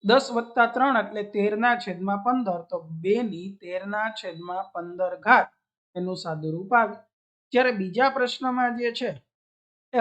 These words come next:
અગિયાર ની એક તૃતીયાંશ ઘાત ભાગ્યા અગિયાર ની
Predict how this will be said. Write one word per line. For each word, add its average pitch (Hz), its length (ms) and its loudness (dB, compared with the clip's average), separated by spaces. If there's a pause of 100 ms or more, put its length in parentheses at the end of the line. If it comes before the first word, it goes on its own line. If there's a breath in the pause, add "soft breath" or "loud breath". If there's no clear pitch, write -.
અગિયાર 226 440 0
ની 240 160 -8 (100)
એક 240 80 -6 (100)
તૃતીયાંશ 233 640 -2
ઘાત 240 180 0 (100)
ભાગ્યા 196 460 -2
અગિયાર 214 440 -4
ની 226 120 -12